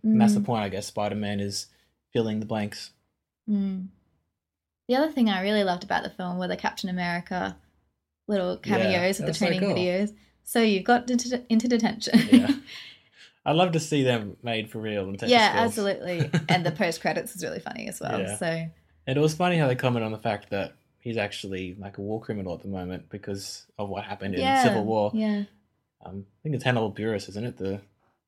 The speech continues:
Speaker 1: teacher. It's like,
Speaker 2: Teacher.
Speaker 1: "Yeah, this guy's a war criminal now, whatever." They just
Speaker 2: He's
Speaker 1: <laughs> still
Speaker 2: got
Speaker 1: played the video.
Speaker 2: <laughs> He's got good points, yeah.
Speaker 1: Did you know that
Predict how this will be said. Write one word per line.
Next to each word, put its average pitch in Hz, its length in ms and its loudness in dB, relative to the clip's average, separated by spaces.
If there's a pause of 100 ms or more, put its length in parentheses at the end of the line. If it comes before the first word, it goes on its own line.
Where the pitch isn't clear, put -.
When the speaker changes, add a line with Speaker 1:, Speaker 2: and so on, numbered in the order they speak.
(200)
Speaker 1:
teacher. 113 280 0
It's - 180 2
like, 104 100 2
Speaker 2:
Teacher. 123 120 2
Speaker 1:
"Yeah, 123 60 2
this 147 140 -2
guy's 123 220 2
a 113 40 -2
war 117 160 2
criminal 117 300 -2
now, 117 200 0
whatever." 104 440 0
They 107 120 -4
just - 300 -6
Speaker 2:
He's 240 140 2
Speaker 1:
<laughs> 247 60 0
still 202 140 6
Speaker 2:
got 254 80 2
Speaker 1:
played 240 180 2
the 123 80 -2
video. 220 380 -4
Speaker 2:
<laughs> - 40 -12
He's 269 200 0
got 233 160 -4
good 214 180 -2
points, 233 440 -4
yeah. 202 260 -4 (280)
Speaker 1:
Did 175 160 -8
you 208 60 0
know 180 180 0
that 160 380 0